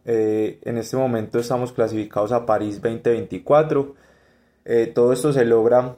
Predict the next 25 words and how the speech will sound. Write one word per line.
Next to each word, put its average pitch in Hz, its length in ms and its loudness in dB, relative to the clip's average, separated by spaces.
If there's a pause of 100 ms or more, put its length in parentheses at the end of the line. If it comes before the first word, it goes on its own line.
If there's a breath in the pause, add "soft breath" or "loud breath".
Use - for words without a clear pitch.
gracias 127 440 2
a 120 60 2
un 110 180 -2
esfuerzo 127 500 -2
conjunto 113 540 -4
realizado 110 560 0
por 123 140 0
el 113 100 -2
Ministerio 110 480 -2
del 120 100 0
Deporte, 131 680 -2 (180)
el - 80 -12
Comité 117 380 -4
Paralímpico, 123 960 0
la 113 220 0
Federación 110 800 0 (320 soft breath)
Colombiana 120 500 0
de 120 120 -2
Triatlón, 135 760 -2 (460 soft breath)
la 123 200 4
Secretaría 117 640 2
de 131 60 2
Deportes 127 440 -2
de 139 160 0
Caldas, 143 540 0